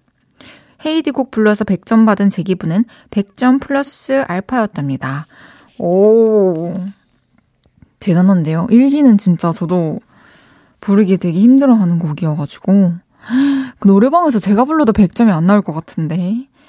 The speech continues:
너무 고마워요. 노래를 훌륭히 소화해주셔서. 박승기님께서 "헤이디,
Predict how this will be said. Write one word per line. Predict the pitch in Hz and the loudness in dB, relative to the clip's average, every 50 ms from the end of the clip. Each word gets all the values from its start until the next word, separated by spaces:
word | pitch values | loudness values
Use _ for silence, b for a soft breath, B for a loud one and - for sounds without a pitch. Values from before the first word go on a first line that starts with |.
| b b b b b b - | b b b b b b -2
너무 | 247 285 302 | -2 -2 -2
고마워요. | 254 - 294 294 302 311 320 320 311 311 311 302 302 302 302 302 302 302 302 302 302 311 311 277 | -2 -2 -2 0 2 2 2 2 2 2 2 2 2 0 0 0 -2 -2 -4 -4 -6 -6 -6 -4
노래를 | 220 240 247 247 233 226 233 226 226 226 | -2 0 0 0 0 0 0 0 0 -2
훌륭히 | 247 - 262 233 240 233 226 226 226 233 240 | -2 -2 0 2 4 4 4 6 4 4 2
소화해주셔서. | - - 240 226 214 214 214 - 202 233 - 220 226 - 240 226 220 226 226 240 233 240 247 262 _ _ _ _ _ _ _ _ B B B B B B B B B B B B B B B B _ | 2 -2 -2 0 0 -2 -2 -4 -6 -6 -6 -8 -8 -8 -8 -6 -6 -6 -6 -6 -6 -8 -10 -14 _ _ _ _ _ _ _ _ B B B B B B B B B B B B B B B B _
박승기님께서 | - - 233 233 - - - - - 320 330 330 302 294 302 269 254 220 202 - - 156 160 - 214 220 226 214 196 175 b b b b b b _ - | -6 -6 -6 -6 -6 -10 -10 -4 -2 0 0 0 0 2 4 4 4 4 4 2 -2 -6 -4 -2 0 2 2 2 2 0 b b b b b b _ -4
"헤이디, | 294 294 294 294 277 - 185 180 160 123 - - | -2 0 0 -2 -2 -2 -4 -4 -4 -4 -8 -14